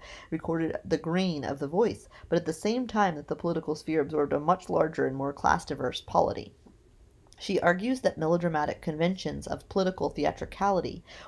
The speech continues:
were crucial to the political sphere for a number of reasons, two of which seem relevant to this essay's more modern genealogical attempt.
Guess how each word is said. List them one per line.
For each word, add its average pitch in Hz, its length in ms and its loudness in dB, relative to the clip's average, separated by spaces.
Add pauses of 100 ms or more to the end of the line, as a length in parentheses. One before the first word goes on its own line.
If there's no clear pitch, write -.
were 165 120 2
crucial 220 460 -2
to - 120 -6
the 190 100 0
political 170 440 0
sphere 147 320 -4
for - 180 -2
a 143 60 2
number 143 320 -2
of 135 100 -6
reasons, 175 540 -4 (280)
two 269 200 2
of 302 120 -2
which 180 220 0
seem 151 220 -6
relevant 143 400 0
to - 80 -10
this 202 240 2
essay's 143 400 -2
more 143 160 -2
modern 156 340 4
genealogical 147 680 0
attempt. - 400 -8